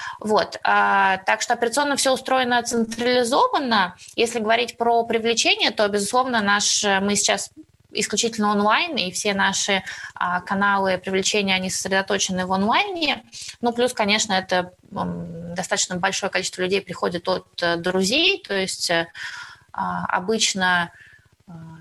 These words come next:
девушки и женщины рассказывают, э, своим подругам. У нас есть программа "Приведи друга", которая тоже работает.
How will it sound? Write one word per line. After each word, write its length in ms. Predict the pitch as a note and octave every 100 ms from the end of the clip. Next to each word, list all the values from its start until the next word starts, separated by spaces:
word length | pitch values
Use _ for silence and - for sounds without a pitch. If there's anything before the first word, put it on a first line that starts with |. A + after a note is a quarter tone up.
| D#3+
девушки 500 | E3 G3 G3 - -
и 60 | F3
женщины 360 | F#3 F#3 F3
рассказывают, 760 | F3 - F#3 F3+ F3 E3 - E3+
э, 120 | E3+
своим 260 | - F3+ E3+
подругам. 520 | F3 G3 D#4+ C4 G#3
У 200 | F3+ F3
нас 200 | E3+ -
есть 200 | E3+ -
программа 520 | E3 E3+ F3 E3+ E3+
"Приведи 300 | - E3+ E3 E3+
друга", 300 | G#3 B3+ G3
которая 360 | - F3+ F3
тоже 240 | E3 E3+ E3+
работает. 360 | E3 D3+ -